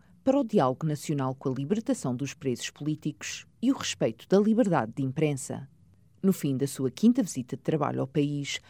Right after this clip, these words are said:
Massoud Banderi incitou a prisão de dois líderes de partidos políticos em maio e em meados de junho. Sadiq Al-Mahdi, líder do uma, e Ibrahim Al-Shadiq, do Congresso do Sudão,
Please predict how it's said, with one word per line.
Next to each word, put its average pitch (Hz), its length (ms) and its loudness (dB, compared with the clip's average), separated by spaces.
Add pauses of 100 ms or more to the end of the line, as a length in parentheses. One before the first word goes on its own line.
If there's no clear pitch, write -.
(140)
Massoud 226 460 0
Banderi 139 360 0
incitou 139 520 -4
a 127 60 -4
prisão 127 420 -4
de 123 140 -8
dois 165 300 4
líderes 127 460 -4
de - 120 -20
partidos - 460 -6
políticos 143 580 -8
em 131 80 -4
maio 143 480 -2 (100)
e 220 100 6
em 233 100 6
meados 175 500 4
de 143 100 -8
junho. 131 540 -2 (420)
Sadiq 147 500 0
Al-Mahdi, 139 600 -4 (140)
líder 131 360 -2
do 135 160 -4
uma, 147 420 -2 (280)
e 214 180 2
Ibrahim 131 400 0
Al-Shadiq, 135 640 -6 (200)
do 156 100 -4
Congresso 139 560 -4
do 139 80 -8
Sudão, 139 460 -2